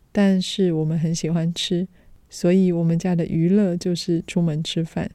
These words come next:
但不是出门玩。这次的台湾之旅呢，当然就是由我这个地主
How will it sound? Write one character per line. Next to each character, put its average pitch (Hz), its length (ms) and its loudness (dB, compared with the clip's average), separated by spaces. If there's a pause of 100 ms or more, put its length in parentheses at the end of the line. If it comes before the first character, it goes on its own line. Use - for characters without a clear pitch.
(240)
但 160 200 -4
不 170 80 -2
是 160 160 -4
出 - 120 0
门 165 300 -2
玩。 - 340 -6 (800)
这 262 160 0
次 262 160 0
的 214 160 2
台 196 180 -2
湾 214 220 4
之 240 160 0
旅 185 240 4
呢， 180 340 2
当 202 220 2
然 180 240 2
就 190 140 -2
是 180 180 0
由 170 240 2
我 185 340 -2
这 185 140 -2
个 170 220 0
地 220 320 -2
主 - 200 -12